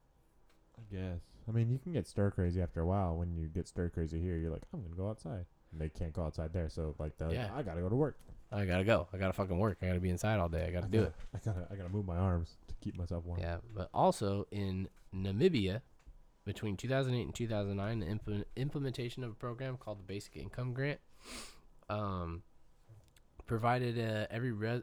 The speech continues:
Speaker 2: resident of a, of a certain village that I'm not gonna pronounce 'cause I don't wanna sound ignorant. Um, it gave them a basic, a basic monthly income, but for, like, a year and a half, and the project was halted.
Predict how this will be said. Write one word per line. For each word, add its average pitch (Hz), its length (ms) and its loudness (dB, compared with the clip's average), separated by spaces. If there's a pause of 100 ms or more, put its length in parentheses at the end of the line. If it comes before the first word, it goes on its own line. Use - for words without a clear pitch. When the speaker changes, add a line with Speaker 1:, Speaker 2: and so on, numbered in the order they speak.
(120)
Speaker 2:
resident 135 580 0
of 107 120 -6
a, 101 140 -4
of 98 160 -6
a 101 40 -2
certain 90 300 -4
village 113 400 -4
that 101 120 -2
I'm 98 120 -4
not 92 180 -4
gonna 92 120 -10
pronounce 101 400 -6
'cause 92 180 -6
I - 20 -4
don't 90 120 -4
wanna 87 140 -4
sound 85 340 -6
ignorant. 101 360 -6 (640)
Um, 87 560 -2 (600)
it 113 140 0
gave 135 220 2
them 143 120 2
a 117 80 0
basic, 127 400 0 (220)
a 110 100 -2
basic 143 380 0
monthly 135 360 0
income, 95 340 -2
but 82 100 -4 (100)
for, 107 180 -2
like, 92 180 -2
a - 20 -2
year 95 240 0
and 90 100 0
a 87 40 0
half, 80 220 -2 (180)
and 95 340 -2
the 85 40 -4
project 135 360 0
was 107 100 -6
halted. 104 460 -2